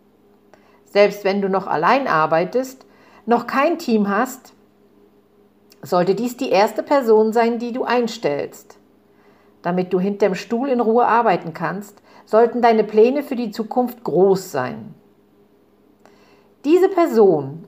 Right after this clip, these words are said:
also der Verkaufsmanager, sollte auch in der Lage sein, im indirekten Service mitzuarbeiten.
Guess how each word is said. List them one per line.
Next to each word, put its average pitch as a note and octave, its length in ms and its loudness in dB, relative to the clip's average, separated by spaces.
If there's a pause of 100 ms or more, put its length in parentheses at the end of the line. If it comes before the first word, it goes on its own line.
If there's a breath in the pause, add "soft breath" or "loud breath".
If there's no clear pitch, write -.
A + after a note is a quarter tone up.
also D#3+ 300 -2
der D#3 160 -2
Verkaufsmanager, D#3+ 920 -2
sollte A#3 260 2
auch B3 80 2
in B3+ 120 -2
der B3 100 6
Lage A#3 320 4
sein, B3+ 240 0 (320 loud breath)
im A#3+ 140 -2
indirekten A#3+ 720 0
Service D#3+ 420 -2
mitzuarbeiten. C#3+ 920 -6